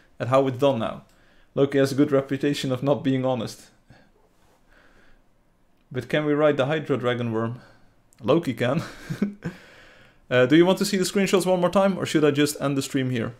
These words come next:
The crystal is so good. Seriously, the color palette here in the Pa-, Paxanima is amazing.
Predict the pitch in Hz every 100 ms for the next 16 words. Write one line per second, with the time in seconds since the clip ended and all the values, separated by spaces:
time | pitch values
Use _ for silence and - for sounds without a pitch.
0 | _ - - _ _ _ - - 139 -
1 | 160 - 131 131 139 135 127 113 139 -
2 | 147 131 - 123 131 - 143 139 143 123
3 | 123 143 139 127 127 127 120 135 - 139
4 | 123 131 135 131 127 127 131 127 120 120